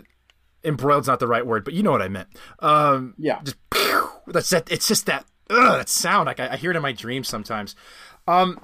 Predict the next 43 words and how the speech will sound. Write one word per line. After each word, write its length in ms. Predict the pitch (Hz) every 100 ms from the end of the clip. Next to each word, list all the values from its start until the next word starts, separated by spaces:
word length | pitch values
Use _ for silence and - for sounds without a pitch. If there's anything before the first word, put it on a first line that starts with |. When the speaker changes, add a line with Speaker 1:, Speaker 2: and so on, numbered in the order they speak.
| -
Speaker 1:
I 80 | 180
guess 220 | 320 -
my 240 | 233 185
last, 320 | 160 156 170 - -
my 140 | 147 139
last 240 | 139 -
question 340 | 139 135 -
for 220 | 131 110 107
you, 60 |
man. 260 | 104 101 98 - - - - - _ _ -
So 140 | -
there's, 180 | 196 185 -
you 100 | 185
know, 280 | 175 170 -
of 140 | 165
course, 520 | - 160 151 - - -
a 80 | 127
game 240 | 143 151
like 160 | 143 135
Call 200 | 135 127
of 60 |
Duty, 320 | 113 117 117 113
just 280 | 131 -
by 160 | 123 113
its 200 | 113 -
nature, 440 | 110 110 117 113
just 160 | 104 120
by 140 | 135
its 180 | 107 - -
name, 580 | 117 113 117 120 107 113
its 140 | 104
franchise 540 | - 123 120 - 110 107
name, 340 | 107 107 110 - - - _ _
uh, 360 | 127 120 120 127
it's 100 | -
gonna 120 | 196
have 80 | 156
a 20 |
lot 120 | 143
of 60 | 131
haters. 480 | 127 120 127 - - _ _ _ _ _ - -
And 520 | 131 131 131 123 - - _ _ _ _ _
I 500 | 131 139 139 135 131